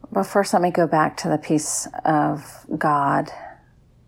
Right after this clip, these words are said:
Jesus, in this scripture reading that is assigned for the seventh station of the light, he gives a peace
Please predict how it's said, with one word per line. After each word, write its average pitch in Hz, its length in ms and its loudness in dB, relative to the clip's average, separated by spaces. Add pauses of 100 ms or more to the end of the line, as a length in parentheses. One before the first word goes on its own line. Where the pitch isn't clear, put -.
(1200)
Jesus, 202 640 2 (180)
in 170 600 4 (100)
this - 760 -2 (840)
scripture - 520 2
reading 156 500 2
that 156 380 2
is 156 160 0
assigned 165 540 4
for 156 240 0 (100)
the - 180 0
seventh 165 420 2
station 151 640 0 (360)
of 147 180 0
the 156 100 2
light, 156 440 2 (1200)
he 208 500 0 (120)
gives 196 360 4
a 156 60 2
peace - 920 0